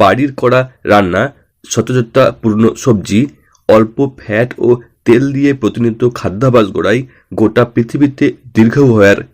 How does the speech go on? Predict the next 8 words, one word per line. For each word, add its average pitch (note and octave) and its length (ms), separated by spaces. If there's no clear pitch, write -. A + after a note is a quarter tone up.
রেকর্ড G2+ 260
করার F#2+ 280
পাশাপাশি A2 400
স্লিম C#3+ 280
চেহারা G2 280
বজায় F2+ 320
রাখছে - 320
তারা। E2 180